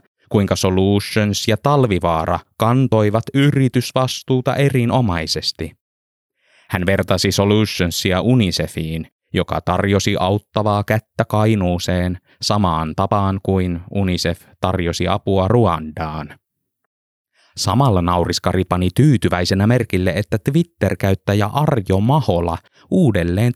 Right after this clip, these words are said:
twiittaili hänen omia mietintöjään toisinaan ahkerastikin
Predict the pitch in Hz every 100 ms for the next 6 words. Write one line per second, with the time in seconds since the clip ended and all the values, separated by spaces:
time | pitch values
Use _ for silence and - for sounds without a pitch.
0 | 135 156 147 _ 135 131 127 135 135 135
1 | 120 123 123 123 123 120 117 120 127 123
2 | 123 123 135 135 113 123 131 143 147 98
3 | - 87 71 - 82 _ 87 82